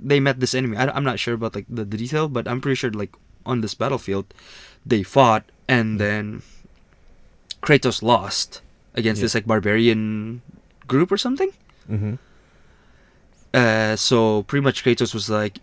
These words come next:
Speaker 1: "Ares, give me power." Like, he sacrificed a lot of stuff to be, like, a Ares slave. That's how he
Speaker 2: Mm.
Speaker 1: get the Blade of Chaos.
Speaker 2: Oh, I see. Okay.
Speaker 1: Yeah, which is the, which is a twin blade that was connected by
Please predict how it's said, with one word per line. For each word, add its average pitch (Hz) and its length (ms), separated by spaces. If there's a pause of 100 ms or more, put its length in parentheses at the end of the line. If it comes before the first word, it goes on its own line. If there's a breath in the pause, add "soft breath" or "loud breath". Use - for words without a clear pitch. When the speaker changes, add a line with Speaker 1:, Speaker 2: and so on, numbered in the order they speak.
Speaker 1:
"Ares, 190 460
give 160 180
me 160 160
power." 143 420
Like, 110 260
he 123 120
sacrificed 110 540
a - 80
lot 101 160
of 95 60
stuff - 300
to 110 100
be, 101 140
like, 98 220
a 104 100 (140)
Ares 110 220
slave. 104 560 (380)
That's 123 180
how 117 100
he 110 80
Speaker 2:
Mm. 95 40
Speaker 1:
get 101 180
the 104 120
Blade 107 220
of 98 100
Chaos. 101 540 (480)
Speaker 2:
Oh, 92 100
I 92 100
see. - 300 (260)
Okay. 82 220 (180)
Speaker 1:
Yeah, 110 180
which 113 200
is 120 100
the, 101 440
which 110 180
is - 80
a 117 60
twin 170 320
blade 135 320
that 104 60
was 104 120
connected 107 340
by 95 180